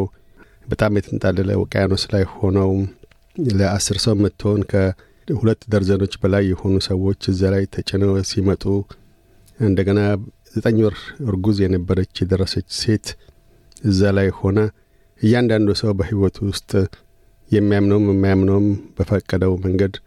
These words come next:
ሲጸልይ የነበረበት ጊዜ ነው። ዙሪያቸውን ለሻርክ መበላት፣ አንዳችም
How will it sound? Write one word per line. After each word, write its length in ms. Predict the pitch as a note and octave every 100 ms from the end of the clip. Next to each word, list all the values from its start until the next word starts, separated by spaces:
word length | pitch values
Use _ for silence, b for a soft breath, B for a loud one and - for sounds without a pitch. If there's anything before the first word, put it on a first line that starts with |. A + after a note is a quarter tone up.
| _
ሲጸልይ 480 | - - G2+ F#2+ F#2+
የነበረበት 720 | F#2+ F#2 F2+ F#2 F2+ - F2+ - b b b b b _
ጊዜ 300 | G#2+ F#2 G2+
ነው። 160 | G2 G2 F#2+
ዙሪያቸውን 640 | G2 G2+ F2+ - G2 G2+ G2
ለሻርክ 420 | F#2+ - G#2 - G#2
መበላት፣ 520 | F#2 F#2 F#2+ F#2+ - - b b b b b b
አንዳችም 540 | - G#2 G2 F#2+ -